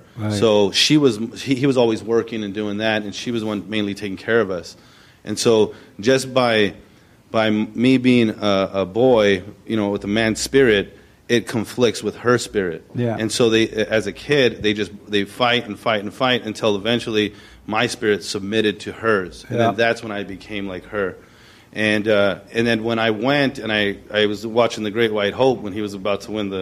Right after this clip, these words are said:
Speaker 2: election, and on my YouTube feed, you came up. So I started listening, and I don't see my, my parents a lot, I see, you know, and within three weeks, I went and forgave my, my, my, my parents, but it was because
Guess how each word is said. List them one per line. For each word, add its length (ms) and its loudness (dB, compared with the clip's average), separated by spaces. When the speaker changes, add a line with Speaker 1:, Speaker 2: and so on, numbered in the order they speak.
Speaker 2:
election, 540 -2
and 280 0
on 180 -2
my 420 -4
YouTube 420 -2
feed, 240 -6
you 120 -2
came 300 -4
up. 180 -8
So 80 -8
I 40 -4
started 260 4
listening, 640 4
and 380 0
I 140 0
don't 140 4
see 120 0
my, 160 4
my 160 2
parents 400 0
a 60 -2
lot, 580 2
I 60 -6
see, 160 -8
you 120 -2
know, 180 0
and 240 2
within 240 2
three 280 4
weeks, 360 4
I 80 4
went 240 2
and 100 -2
forgave 340 2
my, 160 0
my, 420 -4
my, 240 -8
my 160 -6
parents, 480 -2
but 220 -2
it 80 0
was 180 2
because 640 0